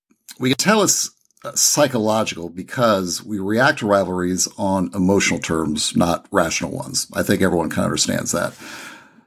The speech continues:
Think of all the ways we allow our emotions to get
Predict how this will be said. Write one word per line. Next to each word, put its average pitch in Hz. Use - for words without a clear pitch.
Think -
of 147
all 147
the 139
ways 120
we 110
allow 110
our 110
emotions 101
to -
get 98